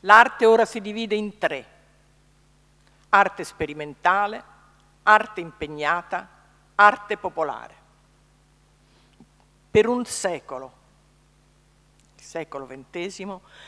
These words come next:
l'arte si rivolge a se stessa e non al pubblico. Cessa di avere per scopo l'istruzione e l'intrattenimento, panem et circenses, che è sempre stato,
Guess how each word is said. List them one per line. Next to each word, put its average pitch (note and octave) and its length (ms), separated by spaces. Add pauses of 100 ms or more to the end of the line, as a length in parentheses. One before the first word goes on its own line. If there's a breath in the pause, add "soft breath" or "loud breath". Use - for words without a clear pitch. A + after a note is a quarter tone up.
(200 loud breath)
l'arte A3 440
si G#3 140
rivolge G3+ 420
a F3 40
se - 160
stessa - 800
e G3+ 120
non G#3+ 280
al G#3 120
pubblico. B2+ 680 (840 loud breath)
Cessa - 520
di G#3 100
avere G3+ 240
per F3 160
scopo F#3 440
l'istruzione D#3+ 1000
e E3 100
l'intrattenimento, C#3+ 1160 (460)
panem D#3 500
et D#3 160
circenses, B2+ 840 (200 soft breath)
che - 120
è - 20
sempre D#3 320
stato, B2 500